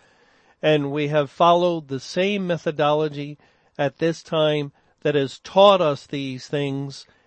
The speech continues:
And, and so to deny these teachings is to deny the proper methodology of God,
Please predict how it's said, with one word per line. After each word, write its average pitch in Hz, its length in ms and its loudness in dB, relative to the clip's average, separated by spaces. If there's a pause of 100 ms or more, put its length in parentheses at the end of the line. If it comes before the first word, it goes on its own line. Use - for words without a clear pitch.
(140)
And, 139 680 -4
and 147 240 -4
so 139 460 -2 (240)
to 151 200 -8
deny 170 840 -2 (300)
these 180 560 -8
teachings 160 720 -6
is 156 220 -4
to 143 260 -10
deny 151 840 -2 (300)
the 135 200 0
proper 180 640 0
methodology 156 1080 -2
of 135 260 -4
God, 143 400 2